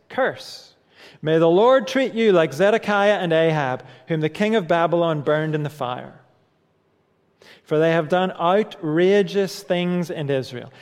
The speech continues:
They have committed adultery with their neighbors' wives, and in my name they have uttered lies, which I did not authorize.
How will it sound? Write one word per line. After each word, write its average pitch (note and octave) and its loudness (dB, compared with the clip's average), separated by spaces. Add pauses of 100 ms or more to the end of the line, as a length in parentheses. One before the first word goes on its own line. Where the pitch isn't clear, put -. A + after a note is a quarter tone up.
(100)
They D#3 0
have E3+ 0
committed G3 2
adultery G3 2
with A3 0
their D#3+ -2
neighbors' C#3+ -2
wives, F3 0 (380)
and G3 0
in D#3+ -2
my A#3+ 0
name F#3 0 (320)
they D#3+ 2
have D#3 0
uttered F3 -2 (520)
lies, F3+ -6
which D#3+ -4
I F3 2
did F#3 2
not G#3+ -2
authorize. F3 -6